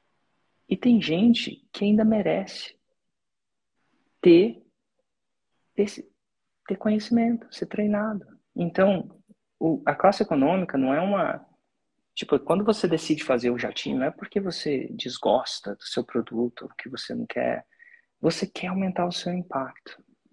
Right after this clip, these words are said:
com integridade e honestidade. Você sabe que existe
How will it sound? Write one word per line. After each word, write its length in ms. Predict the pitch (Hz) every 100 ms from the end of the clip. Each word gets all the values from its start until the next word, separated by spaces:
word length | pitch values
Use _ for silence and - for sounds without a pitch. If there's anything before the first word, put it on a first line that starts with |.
| _ _ _ _ _ _ _ _ _
com 180 | - 139
integridade 840 | 143 147 156 170 160 135 135 135
e 20 |
honestidade. 920 | 147 147 - - 190 156 139 131 - - _ _ _
Você 280 | 156 - 190
sabe 680 | - - - 170 190 170 127
que 140 | -
existe 380 | 139 147 - 165